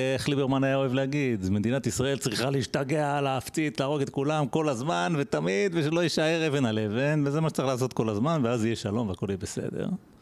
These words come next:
אה, מאוד ניצי, אחר כך כשהוא היה בתפקיד, הוא היה קצת פחות ניצי, כן?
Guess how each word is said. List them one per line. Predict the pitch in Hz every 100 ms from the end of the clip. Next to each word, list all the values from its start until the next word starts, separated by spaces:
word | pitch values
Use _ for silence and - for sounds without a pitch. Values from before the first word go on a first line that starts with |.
| - - - - - - - - - - -
אה, | 104 101 101 98 95 95 92 90 87
מאוד | 95 98
ניצי, | 117 120 180 156 113
אחר | 101 - 113
כך | - 127
כשהוא | - 110
היה | 113
בתפקיד, | 214 226 - 185 156 113
הוא | 104
היה | 110 113
קצת | - 123 -
פחות | - - 151 107
ניצי, | 110 - 123 127 - - - - - - - - - - -
כן? | 113 113